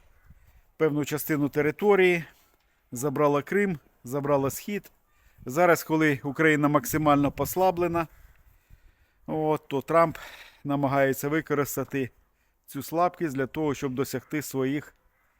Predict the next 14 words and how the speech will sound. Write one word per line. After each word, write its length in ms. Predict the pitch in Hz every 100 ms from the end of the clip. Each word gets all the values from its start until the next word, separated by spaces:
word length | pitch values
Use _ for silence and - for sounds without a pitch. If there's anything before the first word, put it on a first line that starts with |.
| _ _ _
результатів. 1040 | 117 143 175 143 165 - 117 90 - 85 _ _ _
Які 300 | 135 160 220
мотиви 380 | 170 156 165 151
всього 320 | - 143 139
цього? 460 | - 151 165 202 190 _ _ _ _ _ _ _ _ _
Це 320 | - 151 123 - _ _ _
не 240 | 127 139 147
Господь, 600 | 135 - - 190 - -
не 140 | 143
можу 260 | 151 135 131
заглянути 480 | 139 135 139 131 131
в 40 |
серце 360 | - 131 - 123
Трампа. 460 | 160 175 147 156